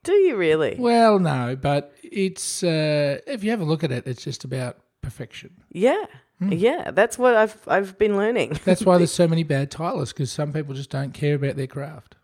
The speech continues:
Speaker 1: Wow.
Speaker 2: They
Speaker 1: Well,
Speaker 2: think
Speaker 1: this
Speaker 2: if you get the tiles down, the job's done. That is not true.
Speaker 1: Right. Well,
Speaker 2: Hmm.
Speaker 1: this guy, he's, uh, I don't think he's a Rain Man type, but he's a,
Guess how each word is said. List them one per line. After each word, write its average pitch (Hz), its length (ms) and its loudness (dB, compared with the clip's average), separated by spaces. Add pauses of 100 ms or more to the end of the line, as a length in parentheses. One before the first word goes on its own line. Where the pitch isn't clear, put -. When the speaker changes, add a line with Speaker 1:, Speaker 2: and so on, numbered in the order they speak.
(520)
Speaker 1:
Wow. 196 520 -6
Speaker 2:
They 165 60 2
Speaker 1:
Well, 175 140 10
Speaker 2:
think 170 80 6
Speaker 1:
this 202 180 2
Speaker 2:
if 151 120 -8
you 147 60 -4
get 139 120 -4
the 151 40 -8
tiles 165 300 -4
down, 165 240 -2
the 147 80 -2
job's 131 260 -6
done. 151 200 -2
That 143 100 -2
is 120 100 -6
not 131 180 -6
true. 127 280 -10 (320)
Speaker 1:
Right. 139 300 2
Well, 151 120 2
Speaker 2:
Hmm. 165 40 2
Speaker 1:
this - 180 4
guy, 131 600 0 (380)
he's, 135 600 -4
uh, 151 180 -16 (140)
I 170 40 -4
don't 131 200 -2
think 120 60 -6 (120)
he's 123 60 -14
a 117 80 -6
Rain 127 320 -2
Man 120 180 -2
type, 113 260 -4
but 127 120 -2
he's 127 320 -4
a, - 180 -14